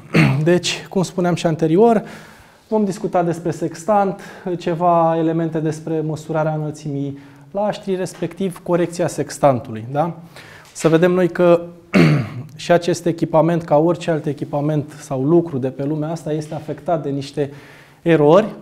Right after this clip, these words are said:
da? Și ne revine nouă să, să le, să le corectăm. Bun, cam așa ar arăta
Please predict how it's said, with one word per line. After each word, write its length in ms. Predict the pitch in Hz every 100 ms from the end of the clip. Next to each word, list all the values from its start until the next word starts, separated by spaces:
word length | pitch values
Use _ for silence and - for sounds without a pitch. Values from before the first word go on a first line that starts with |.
| - -
da? 260 | - 175 202
Și 160 | - 190
ne 80 | 185
revine 300 | 170 185 170
nouă 300 | 180 180 175
să, 560 | - 170 170 170 170 170
să 240 | - 160
le, 460 | 156 156 156 156 156 - - - - -
să 240 | - 160
le 380 | 147 143 143 143
corectăm. 560 | 143 139 135 - 110 107 - - - _ _ _ _ - 156
Bun, 200 | 135 107 -
cam 240 | 226 254
așa 240 | 233 -
ar 140 | 208 170
arăta 560 | 147 139 156 156 127